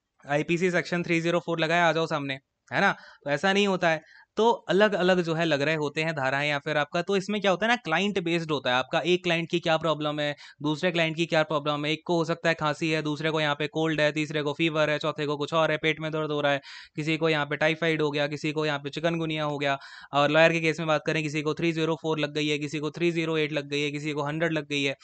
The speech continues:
तो इतनी सारी आईपीसी की धाराएं, किसी को किसी केस में प्रॉब्लम है, किसी को कोई केस है, किसी का प्रॉपर्टी रिलेटेड केस है, तो अलग-अलग। इसको क्या बोला जाता है, क्लाइंट बेस्ड रिलेशनशिप। और ये प्योर सर्विस प्रोवाइड करते हैं, हमेशा याद रखना। अगर इस कैरेक्टरिस्टिक की बात करी जाए तो क्लाइंट बेस्ड रिलेशनशिप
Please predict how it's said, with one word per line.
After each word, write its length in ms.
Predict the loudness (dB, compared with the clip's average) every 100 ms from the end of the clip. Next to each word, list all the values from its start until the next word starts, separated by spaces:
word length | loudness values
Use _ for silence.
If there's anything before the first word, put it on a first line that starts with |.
| -16 -20 -6
तो 300 | 2 2 0 -6
इतनी 240 | -2 0
सारी 240 | 2 2 2
आईपीसी 380 | 0 -2 -2 -2
की 80 |
धाराएं, 280 | -2 -2 -2
किसी 220 | -4 -4
को 140 | -4 -4
किसी 260 | -2 -2
केस 180 | -2 -4 -6
में 120 | -4
प्रॉब्लम 420 | -2 -2 -2 -6
है, 60 | -8
किसी 240 | -6 -4
को 120 | -4
कोई 240 | 0 0 0
केस 180 | -2
है, 80 | -4
किसी 180 | -6 -4
का 100 | -2
प्रॉपर्टी 460 | -2 -2 -2 0 0
रिलेटेड 360 | 2 0 -2
केस 200 | -2 -2
है, 120 | -4 -4 -12 -12 -2
तो 320 | 0 0 -4 -4
अलग-अलग। 520 | 2 4 4 2 0 -4 -8
इसको 240 | -6 -4
क्या 180 | 0 0
बोला 260 | 2 2
जाता 260 | 2 0 0
है, 80 | -2
क्लाइंट 560 | -2 -2 0 0 -2
बेस्ड 580 | -6 -2 -2 -2 -2 -2
रिलेशनशिप। 460 | -4 -4 -6 -6 -8 -12 -16 -4
और 140 | 0
ये 80 | 0
प्योर 460 | -2 _ 4 4 4
सर्विस 380 | 2 2 0 -4
प्रोवाइड 380 | -4 0 -2
करते 260 | -2 -4 -4
हैं, 80 | -6
हमेशा 280 | -6 -4 -2
याद 200 | 0 0
रखना। 240 | -4 -4
अगर 180 | -4 -4
इस 200 | -6 -4
कैरेक्टरिस्टिक 580 | 0 0 0 -4 -4 -4
की 80 | -2
बात 220 | 0 -2 -4
करी 180 | -6
जाए 160 | -2 -2
तो 120 | -4
क्लाइंट 400 | -6 -4 -4 -4
बेस्ड 380 | -6 -4 -4 -2
रिलेशनशिप 580 | -2 -2 -4 -6 -6